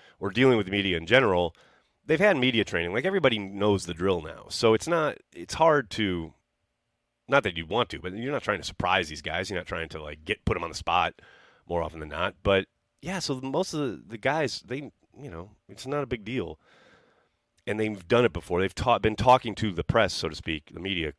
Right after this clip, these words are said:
quote unquote, since, you know, probably before college. So, I don't know. I can't think of a really awkward kind of interaction. I will,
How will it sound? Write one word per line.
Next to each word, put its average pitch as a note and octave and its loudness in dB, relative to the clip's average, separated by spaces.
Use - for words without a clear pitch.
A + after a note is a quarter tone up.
quote D#2+ -6
unquote, D#2+ -6
since, - -8
you G2+ -14
know, F2+ -8
probably F#2 2
before F2 -8
college. - -8
So, F2 0
I C3+ -12
don't F3 -6
know. D#3 0
I F2 -6
can't D3 -6
think C#3+ -8
of G#2+ -6
a D#2+ -2
really G2 -4
awkward F2+ -2
kind G2+ -2
of E2+ -4
interaction. F#2 -2
I F#2+ 0
will, A2+ 0